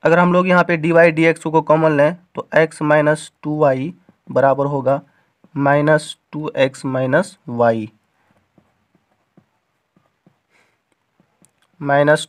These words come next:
टू एक्स माइनस y बट्टे x माइनस टू वाई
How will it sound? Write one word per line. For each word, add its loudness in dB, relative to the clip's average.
टू -4
एक्स -4
माइनस 0
y -4
बट्टे -4
x 0
माइनस 0
टू -8
वाई -2